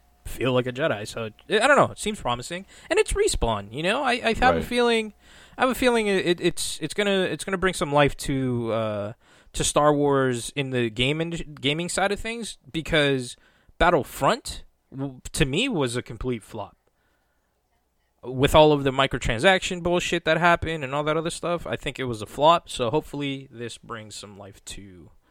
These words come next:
Speaker 1: uh, to the game.
Speaker 2: Yeah, I think E A's
Speaker 1: Uh,
Speaker 2: learned a lesson about microtransactions and all that stuff.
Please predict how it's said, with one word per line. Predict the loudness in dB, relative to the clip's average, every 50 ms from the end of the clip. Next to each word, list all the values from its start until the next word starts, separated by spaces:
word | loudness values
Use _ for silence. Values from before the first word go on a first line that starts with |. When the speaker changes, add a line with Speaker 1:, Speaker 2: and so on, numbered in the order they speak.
| _ _ _ _ _ _ _ _ -18
Speaker 1:
uh, | -16 -14 -14 -14 -14 -16 -14
to | -10 -10 -8
the | -8 -10
game. | -12 -12 -16 -18 -18 -20 -20 -20 -20 -16 -6
Speaker 2:
Yeah, | 0 2 4 4
I | 4 4
think | 0 -4 -4 -2
E | 0 2 2
A's | 2 2 2
Speaker 1:
Uh, | 0
Speaker 2:
learned | -2 -4 -4
a | -4
lesson | 0 0 0 0 -2 -6 -12 -12 -12 -10
about | -8 -4 -4 -4 -4 -4 -6
microtransactions | -8 -10 -10 -12 -12 -12 -10 -8 -8 -8 -8 -10 -12 -14 -14 -14 -14
and | -12 -10
all | -8 -8
that | -8 -10 -10
stuff. | -6 0 2